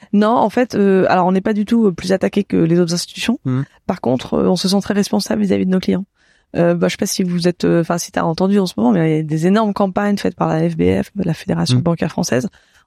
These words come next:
Speaker 1: en ce moment, qui expliquent aux gens comment ça marche, les moyens de sécurité que les, les banques mettent en place.
Speaker 2: Ouais.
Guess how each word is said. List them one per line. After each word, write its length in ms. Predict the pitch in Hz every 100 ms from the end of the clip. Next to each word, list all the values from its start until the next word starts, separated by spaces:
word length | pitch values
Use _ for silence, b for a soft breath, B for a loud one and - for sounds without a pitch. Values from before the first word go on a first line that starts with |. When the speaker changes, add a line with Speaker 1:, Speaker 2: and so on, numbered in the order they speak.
| -
Speaker 1:
en 40 |
ce 60 | -
moment, 160 | 180 220
qui 140 | -
expliquent 400 | 170 - - -
aux 80 | 190
gens 240 | 175 233 -
comment 240 | - 208 220
ça 200 | - 190
marche, 280 | 202 233 -
les 60 |
moyens 180 | 185 190
de 40 | -
sécurité 400 | 180 185 175 226
que 100 | 180
les, 60 | 156 160 -
les 120 | 165 165
banques 300 | 196 208 -
mettent 180 | 180
en 80 | 185
place. 260 | 170 165 -
Speaker 2:
Ouais. 220 | 113 104